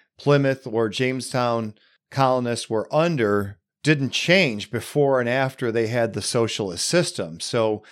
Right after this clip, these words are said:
the only thing that was different between when they starved and when they didn't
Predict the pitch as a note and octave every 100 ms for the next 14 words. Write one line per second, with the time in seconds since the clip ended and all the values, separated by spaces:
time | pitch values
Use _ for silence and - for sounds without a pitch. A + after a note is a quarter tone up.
0 | - - - - B2+ D#3 E3+ C#3+ - D3+
1 | C#3 A2+ A2 G2 F#2+ D3 G3 - A#2+ G2
2 | - A#2 - A#2+ A2 A#2+ C#3 B2+ A#2 A2
3 | - D3+ D3+ A#2+ A2 A2 G#2+ A#2 B2+ A2+
4 | G#2 G2+ D3+ B2 G2+ G2